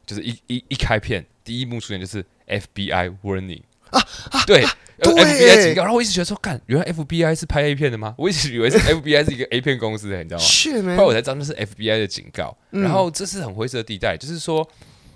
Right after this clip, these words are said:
Speaker 1: 你不能在美国拍无码的 A 片，你也不能在美国，呃，不，你不能在日本拍无码 A 片，你也不能在日本
Speaker 2: 嗯。
Speaker 1: 贩售无码的 A 片。
Speaker 2: 对啊。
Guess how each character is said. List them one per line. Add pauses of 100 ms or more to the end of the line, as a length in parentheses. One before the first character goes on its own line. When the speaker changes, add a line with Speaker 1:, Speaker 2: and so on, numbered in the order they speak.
(120)
Speaker 1:
你
不
能
在
美
国
拍
无
码
的
A
片，
你
也
不
能
在
美
国， (300)
呃，
不，
你
不
能
在
日
本
拍
无
码
A
片，
你
也
不
能
在
日
本
Speaker 2:
嗯。 (280)
Speaker 1:
贩
售
无
码
的
A
片。
Speaker 2:
对
啊。